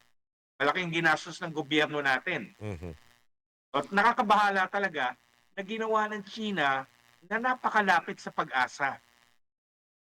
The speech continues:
Speaker 1: So, sagutin ko yung katanungan mo, Ka Orly. Sabi nga ni Presidente, walang silver bullet dyan. Talagang expect natin yan. Talagang gigipitin tayo talaga ng China dyan. Kung sa Ayungin Shoal man, sa Bao de Masinloc,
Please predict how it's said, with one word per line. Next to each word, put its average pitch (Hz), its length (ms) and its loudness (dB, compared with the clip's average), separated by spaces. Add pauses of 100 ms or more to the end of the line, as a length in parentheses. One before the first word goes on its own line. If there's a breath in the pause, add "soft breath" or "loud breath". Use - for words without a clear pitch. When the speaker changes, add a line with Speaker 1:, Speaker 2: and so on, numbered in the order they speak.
(160)
Speaker 1:
So, 165 280 2
sagutin 247 400 -2
ko 240 80 -2
yung 240 160 -2
katanungan 214 560 2
mo, 175 240 0
Ka 165 160 6
Orly. 165 320 -4
Sabi 185 240 -2
nga 214 80 0
ni 208 160 -4
Presidente, 190 480 -2
walang 190 240 0
silver 175 400 -2
bullet 147 320 -4
dyan. 165 320 2 (720)
Talagang 196 320 0
expect - 480 -4
natin 170 320 0
yan. 170 160 0
Talagang 165 320 0
gigipitin 185 640 -2
tayo 165 240 4
talaga 165 320 -2
ng 156 160 -2
China 131 400 -2
dyan. 120 240 2 (800)
Kung 127 80 0
sa 135 240 4
Ayungin 180 400 0
Shoal 208 240 4
man, 202 240 4
sa 180 160 -6
Bao 147 320 2
de 147 80 -10
Masinloc, 151 560 -2